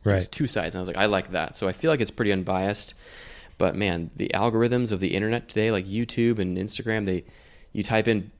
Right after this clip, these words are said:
Speaker 1: puppies into the YouTube algorithm and you're only gonna see puppy videos over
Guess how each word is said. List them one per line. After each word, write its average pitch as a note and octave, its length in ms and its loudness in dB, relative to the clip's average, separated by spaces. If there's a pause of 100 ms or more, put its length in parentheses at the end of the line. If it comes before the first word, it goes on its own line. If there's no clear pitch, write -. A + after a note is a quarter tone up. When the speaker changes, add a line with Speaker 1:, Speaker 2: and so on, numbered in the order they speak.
(120)
Speaker 1:
puppies D3+ 640 0 (680)
into G2+ 200 -4
the F#2+ 240 2 (200)
YouTube A#2 380 0
algorithm C3+ 500 0
and G2+ 80 -2
you're F#2 220 0
only A#2 240 2
gonna A2 200 0
see A2 240 -4 (240)
puppy F2+ 260 -4
videos D#2+ 420 -4
over - 220 -8